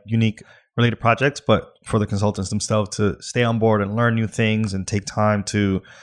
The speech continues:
study, you know, what's hot in the market. And yeah, I was responsible for building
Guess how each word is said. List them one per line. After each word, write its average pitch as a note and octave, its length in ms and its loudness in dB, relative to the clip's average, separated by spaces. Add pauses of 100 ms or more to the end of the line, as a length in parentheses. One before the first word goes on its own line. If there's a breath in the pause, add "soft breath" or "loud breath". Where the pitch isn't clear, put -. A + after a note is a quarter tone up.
(180 loud breath)
study, G2+ 600 0 (100)
you G#2+ 100 -2
know, G2 140 0
what's G2 200 -2
hot F#2+ 380 0
in G#2 120 -6
the G2 60 -2
market. F#2+ 440 -2 (500 soft breath)
And F#2 640 0
yeah, C3 180 2
I G#2 40 4
was G#2+ 180 -2
responsible G2 480 -2
for G2 200 -2
building G2+ 420 0